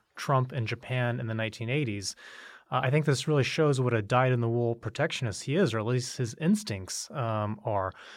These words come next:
This is a guy who sells real estate for a living, and yet he was very upset about the fact that people from another country wanted to buy the, the good he was selling,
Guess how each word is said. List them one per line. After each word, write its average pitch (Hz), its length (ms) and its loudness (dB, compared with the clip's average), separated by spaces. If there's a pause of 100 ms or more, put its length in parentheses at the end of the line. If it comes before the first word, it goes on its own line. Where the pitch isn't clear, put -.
(420)
This 143 160 -2
is 165 60 0
a 165 40 -2
guy 165 180 6
who 143 80 2
sells 139 320 2
real 160 180 4
estate 147 300 0
for 139 100 -4
a 123 60 0
living, 160 380 4
and 147 160 0
yet 151 160 4
he 143 80 0
was 151 80 2
very 170 220 4
upset 208 340 2
about 143 160 4
the 117 80 -4
fact 151 240 0
that - 100 -14
people 165 520 4 (160)
from 147 180 0
another 156 220 6
country 170 320 2
wanted 143 220 4
to 127 40 2
buy 147 180 6
the, 135 140 -2
the 147 80 -2
good 143 260 2
he 131 200 -2
was 123 160 0
selling, 110 400 0